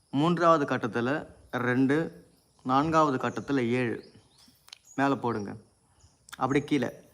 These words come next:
ஆறு, ஃபஸ்ட்டு கட்டத்துல, ரெண்டாவது கட்டத்துல மூணு, மூணாவது கட்டத்துல நாற்பத்தி எட்டு, நாலாவது கட்டத்துல நாற்பத்தி ஏழு.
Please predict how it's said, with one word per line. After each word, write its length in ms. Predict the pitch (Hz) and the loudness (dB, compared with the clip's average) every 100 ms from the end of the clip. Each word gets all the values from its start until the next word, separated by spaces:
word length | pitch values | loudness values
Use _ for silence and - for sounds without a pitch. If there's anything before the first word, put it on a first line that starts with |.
| _ _ _ _ _ - _ _ _ _ - _ | _ _ _ _ _ -20 _ _ _ _ -20 _
ஆறு, 640 | 110 120 135 147 180 190 - _ _ _ _ _ _ _ | 4 8 8 6 0 -4 -18 _ _ _ _ _ _ _
ஃபஸ்ட்டு 180 | 127 117 | -8 -4
கட்டத்துல, 500 | 123 101 92 117 165 - - _ _ _ - | -4 -4 -6 -8 -10 -14 -20 _ _ _ -4
ரெண்டாவது 240 | 131 170 | 2 4
கட்டத்துல 400 | 151 131 120 151 | 4 0 -2 0
மூணு, 560 | 127 135 143 156 208 - - _ _ _ _ - | 2 2 2 2 -4 -10 -20 _ _ _ _ -4
மூணாவது 320 | 156 180 151 | 0 0 0
கட்டத்துல 280 | 131 139 131 | -2 0 2
நாற்பத்தி 320 | 139 151 123 | 2 -2 0
எட்டு, 640 | 135 110 156 214 277 - - _ _ - | -2 0 -2 -2 -6 -18 -20 _ _ -4
நாலாவது 400 | 131 147 160 135 | 0 2 2 -2
கட்டத்துல 200 | 120 135 | -2 0
நாற்பத்தி 420 | 131 135 117 131 | 0 -2 -2 0
ஏழு. 440 | 120 113 101 - | 0 -2 -4 -12